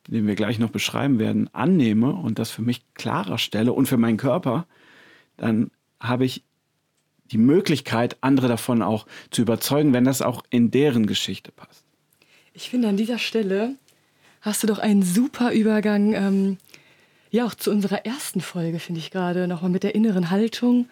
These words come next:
Speaker 2: mit dieser Kongruenz, Transparenz, dass wenn ich davon auch überzeugt bin, dass ich meine Prinzipien überdacht habe,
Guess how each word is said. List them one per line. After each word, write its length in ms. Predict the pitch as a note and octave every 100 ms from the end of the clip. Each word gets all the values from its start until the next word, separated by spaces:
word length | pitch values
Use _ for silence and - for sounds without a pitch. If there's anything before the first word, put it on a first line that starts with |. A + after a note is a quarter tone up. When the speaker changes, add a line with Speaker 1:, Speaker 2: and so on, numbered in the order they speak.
| _ - _ _ _
Speaker 2:
mit 100 | G3+
dieser 160 | G3+ G#2+
Kongruenz, 640 | - G#3 G#3 G#3+ B3 B3
Transparenz, 800 | - A3+ A#3+ - A#3+ A3+ A3+ A3
dass 200 | G#3 F#3
wenn 80 | G#3+
ich 80 | -
davon 220 | G3+ G#3+
auch 80 | F#3
überzeugt 720 | G#3 F#3+ - - B3+ C4 -
bin, 180 | B3+ A#3+
dass 140 | G3+
ich 140 | F#3+
meine 480 | G3 G#3 A#3+ A#3+ B3 A#3 - - -
Prinzipien 500 | - G#3+ - B3+ A3+
überdacht 600 | A3 G3+ G3 B3 - -
habe, 380 | A#3+ B3 A#3+ B3+